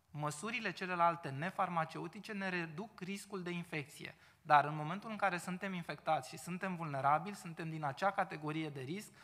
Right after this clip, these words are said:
forma severă de boală, uh, se, uh, se, se atinge într-un procent semnificativ și faptul că am purtat sau nu o mască de protecție nu influențează parcursul natural al bolii. Doar vaccinarea reduce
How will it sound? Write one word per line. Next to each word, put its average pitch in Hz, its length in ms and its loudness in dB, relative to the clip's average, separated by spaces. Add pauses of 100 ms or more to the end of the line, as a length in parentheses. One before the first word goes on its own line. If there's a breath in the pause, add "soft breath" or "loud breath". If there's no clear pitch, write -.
(220 loud breath)
forma 190 560 4
severă 170 540 -2 (120)
de 147 100 -6
boală, 170 540 6 (520 loud breath)
uh, 147 500 0 (260)
se, 165 580 -4
uh, 143 160 -4
se, - 260 -2 (140)
se 160 160 -4
atinge 190 320 -2
într-un 165 260 -4
procent 156 500 -4
semnificativ 180 880 -2 (340 loud breath)
și 160 340 -4
faptul 165 420 0
că 208 80 0
am 180 140 4
purtat 165 440 2
sau 151 180 -2
nu 160 240 -4
o 147 40 -4
mască 156 300 0
de 143 120 -6
protecție 165 460 -8
nu 180 140 -2
influențează 170 600 -2
parcursul 151 560 -4
natural 147 500 2
al 143 160 0
bolii. 139 340 -4 (100)
Doar 190 280 8
vaccinarea 175 680 4
reduce 190 720 0